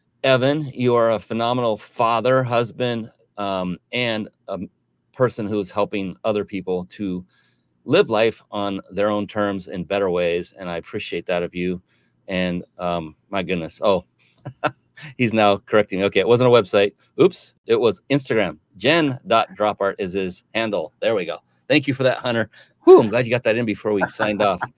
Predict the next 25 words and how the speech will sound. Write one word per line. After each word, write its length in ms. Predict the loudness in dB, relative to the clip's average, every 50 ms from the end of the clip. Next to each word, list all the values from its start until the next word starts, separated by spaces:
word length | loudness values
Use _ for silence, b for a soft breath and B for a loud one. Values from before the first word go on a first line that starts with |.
| _
I 100 | -14 -14 -8 -4
don't 140 | -2 0
wanna 160 | 0 0 0 -2 -6 -10 _
send 220 | -8 -6 -6 -4 -4
people 180 | -6 -4 -2
the 80 | -2 -2
wrong 180 | -2 -4 -4
place. 360 | -4 -4 -4 -4 -4 -8 -14 _ _ _ _ _ _ -20 -10
Gen 220 | -6 -4 -2 0 0
dot 160 | 0 -2 0
drop 280 | 0 2 2 2 2 2
art 160 | 2 0 0
on 200 | 0 0 2 2
Instagram 580 | 2 2 0 -2 -2 -2 -2 0 0 -2 -4 -8 -12 _ _ _ _ _
is 120 | -14 -6 -2
where 120 | 0 0
you 80 | 0 0
wanna 120 | -2 -4
find 300 | -4 -4 -4 -4 -2 -2
that 200 | -2 -2 -2 -4 -10 _ _ _ -6
beautiful 340 | 0 2 4 4 4 2 0 2
art 200 | 2 0 2 0
that 100 | 0 -2
is 80 | 0
behind 560 | -2 -6 -4 -4 -2 -2 -2 -4 -4 -6 -8